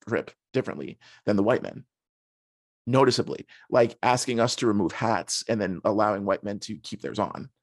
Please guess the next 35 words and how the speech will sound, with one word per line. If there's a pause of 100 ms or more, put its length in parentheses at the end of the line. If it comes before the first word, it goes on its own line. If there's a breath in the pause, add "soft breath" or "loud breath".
(260)
saying,
"Men
don't, (200)
men
don't
wear
hats
inside," (560)
saying,
"Men
don't, (160)
men
don't
wear
hats
inside." (720)
Um, (400)
yeah. (400 loud breath)
And
then
when
I
tried
to,
uh,
deal
with
it,
my
leadership
team,
which
was
all
white,